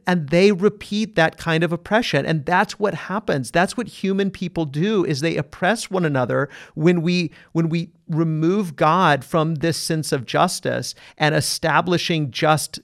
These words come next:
communities and just societies. When we take God out of the picture, then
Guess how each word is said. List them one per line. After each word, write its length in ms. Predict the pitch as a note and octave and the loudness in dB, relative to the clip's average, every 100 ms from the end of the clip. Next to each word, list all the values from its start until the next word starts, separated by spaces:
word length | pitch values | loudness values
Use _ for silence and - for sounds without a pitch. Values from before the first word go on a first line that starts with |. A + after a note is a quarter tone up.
| _ | _
communities 600 | - D3 D3 F3 D3+ C3+ | -4 -2 0 2 2 0
and 120 | C#3 | -2
just 280 | A#2 D3+ C#3 | 0 0 0
societies. 580 | - - D#3 G#3 D3 B2+ | -4 -4 0 0 0 0
When 80 | D3+ | -2
we 80 | D#3 | 0
take 240 | F3+ F#3 | 0 0
God 240 | D#3 D#3+ | 4 4
out 140 | F3+ C#3+ | 6 2
of 60 | |
the 60 | B2 | 0
picture, 640 | - B3+ - - B2+ B2+ B2 - - | -4 -6 -4 -2 0 0 -4 -12 -14
then 480 | D3 D3+ E3+ F3 F3+ | 0 4 6 4 0